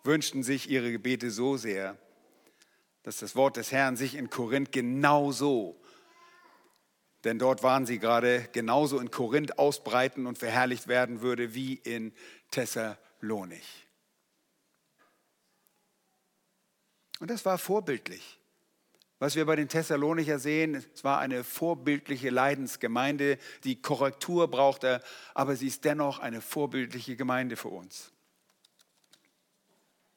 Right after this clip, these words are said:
Wisst ihr, was selbstsüchtige Gemeindeleute ges-, getan hätten? Sie würden sich abwenden und sagen,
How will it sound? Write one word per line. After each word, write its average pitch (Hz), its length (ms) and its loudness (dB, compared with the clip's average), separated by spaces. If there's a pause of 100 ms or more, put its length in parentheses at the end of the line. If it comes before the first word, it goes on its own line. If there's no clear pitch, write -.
(720)
Wisst 170 180 -2
ihr, 170 160 2
was 139 240 0 (120)
selbstsüchtige 151 760 0
Gemeindeleute 156 640 2
ges-, 143 300 -2
getan 143 360 0
hätten? 156 340 -4 (800)
Sie 226 180 0
würden 214 200 6
sich 196 140 4
abwenden 190 440 6
und 170 80 4
sagen, 165 400 8